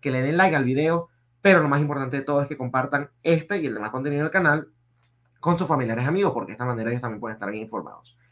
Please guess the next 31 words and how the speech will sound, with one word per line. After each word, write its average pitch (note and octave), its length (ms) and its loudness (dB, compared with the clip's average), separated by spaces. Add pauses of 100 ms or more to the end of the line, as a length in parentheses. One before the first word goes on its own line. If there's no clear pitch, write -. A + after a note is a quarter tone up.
(460)
Y G3 100 -4
recuerden D3+ 300 2
que D#3+ 40 0
una D#3 120 0
persona D#3 300 -2
informada D#3 600 -4
es A2 120 -12
un B2 140 -4
voto A#2+ 220 -6
menos A#2+ 220 -6
para A#2 140 -6
la G2 80 -8
izquierda, - 500 -16
y D3+ 80 -4
una E3 160 4
persona D3 300 -2
informada C3+ 580 -2 (340)
no C#3+ 160 4
va C#3+ 120 10
a C#3+ 60 2
caer C#3 180 2
en D3 80 2
las C#3 100 0
estupideces C#3+ 540 -2
que B2 60 -16
están A2 180 -8
cayendo A#2+ 320 -4
los B2 180 -2
zurditos A#2+ 460 -4
de C#3 60 4
Argentina D#3 580 0